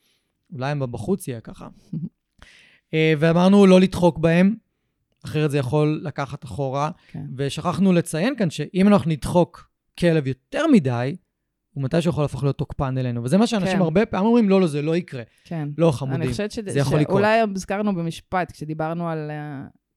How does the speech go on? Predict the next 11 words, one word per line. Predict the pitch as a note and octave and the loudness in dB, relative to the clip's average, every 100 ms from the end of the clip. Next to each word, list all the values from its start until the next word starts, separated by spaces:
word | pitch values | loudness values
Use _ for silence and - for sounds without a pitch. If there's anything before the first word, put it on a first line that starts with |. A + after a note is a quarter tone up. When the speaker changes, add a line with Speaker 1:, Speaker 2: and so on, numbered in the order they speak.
| _ - | _ -10
Speaker 2:
למה | D#3+ D#3+ D#3+ | -6 -4 -4
לא | E3 | -4
להשתמש | E3 D#3+ D#3+ D#3+ - | -6 -10 -12 -12 -10
בענישה. | D#3+ D3 C#3+ - G3+ - _ | -10 -10 -12 -10 -12 -12 _
Speaker 1:
מהמם. | F3+ A2+ B2+ C3+ _ _ _ _ _ _ | -10 -8 -8 -12 _ _ _ _ _ _
Speaker 2:
זאת | - | -10
אומרת, | D3+ D3+ D3+ - - | -6 -6 -8 -14 -14
אתה | E3 | -8
יכול, | D3+ - C#4 C#4+ | -6 -2 -2 0
אוקיי, | G#3+ C4+ | -2 -4
יעבוד, | G3+ D#3+ D#3+ F#3 | -4 -4 -2 -4